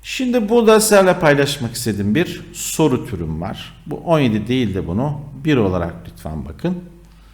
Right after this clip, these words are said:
Ve bu soruyla ilgili herhangi bir yorumunuz olursa da tabii ki soru bir olarak bunu düşünmelisiniz. Şimdi yukarıdaki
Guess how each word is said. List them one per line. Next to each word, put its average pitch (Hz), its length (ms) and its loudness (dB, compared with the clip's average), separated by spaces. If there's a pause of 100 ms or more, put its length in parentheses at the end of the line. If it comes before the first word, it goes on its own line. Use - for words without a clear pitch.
(440)
Ve 139 400 4
bu 143 40 -6
soruyla 147 420 4
ilgili 101 600 0
herhangi 117 400 2
bir 98 60 -2
yorumunuz 92 460 -4
olursa 85 400 -10
da 113 120 -6
tabii 85 260 -6
ki 143 80 -8
soru 117 340 -2
bir 113 100 0
olarak 85 420 -4
bunu 80 180 -8
düşünmelisiniz. 80 1120 -10 (1000)
Şimdi 208 200 2
yukarıdaki 196 680 4